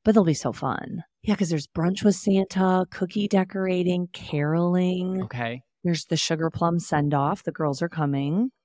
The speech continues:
Speaker 2: Okay.
Speaker 1: in their Sugar Plum outfits or costumes. There's, they show a movie at the Talcott. They show Christmas movies at the Talcott. Like, it's just a magical, and Hotel Walloon is having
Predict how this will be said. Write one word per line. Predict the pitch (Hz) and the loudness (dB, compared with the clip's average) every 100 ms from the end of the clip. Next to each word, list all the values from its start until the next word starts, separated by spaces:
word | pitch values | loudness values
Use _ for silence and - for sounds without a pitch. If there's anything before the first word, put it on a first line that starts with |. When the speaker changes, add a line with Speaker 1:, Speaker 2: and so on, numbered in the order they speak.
| - | -16
Speaker 2:
Okay. | 117 117 104 | -12 -10 -6
Speaker 1:
in | 139 | 0
their | 160 | 0
Sugar | 156 160 160 | -2 -4 -4
Plum | 156 165 160 170 | -4 0 0 0
outfits | 151 160 165 165 185 240 - - - | 0 -2 -4 -2 -2 -2 -6 -14 -6
or | 170 156 - _ | -4 -4 -8 _
costumes. | - 151 143 - 165 185 220 254 - - | -10 -8 -4 0 2 4 4 2 -4 -4
There's, | 160 147 | -4 -4
they | 202 165 | -6 -6
show | 147 175 151 | 0 2 4
a | |
movie | 147 165 185 185 180 | 4 4 4 6 4
at | 175 | 4
the | 156 | 0
Talcott. | - 165 175 175 170 165 170 170 | 0 0 0 0 2 2 0 -4
They | - | -8
show | 147 139 | -6 -6
Christmas | - 160 - 165 | -6 -8 -8 -4
movies | 165 160 156 | -2 -2 -2
at | 147 | -6
the | 147 | -10
Talcott. | - 156 156 - 160 156 - | -6 -6 -6 -4 -2 -2 -2
Like, | 151 - | -6 -6
it's | - | -4
just | 208 - | -2 4
a | 262 | 6
magical, | 185 151 156 180 185 180 170 | 8 6 6 4 4 4 4
and | - 165 | 4 0
Hotel | 170 175 185 | -2 0 0
Walloon | 180 175 175 208 | 0 0 2 2
is | 180 | 2
having | - 156 175 170 | -2 -6 -4 -6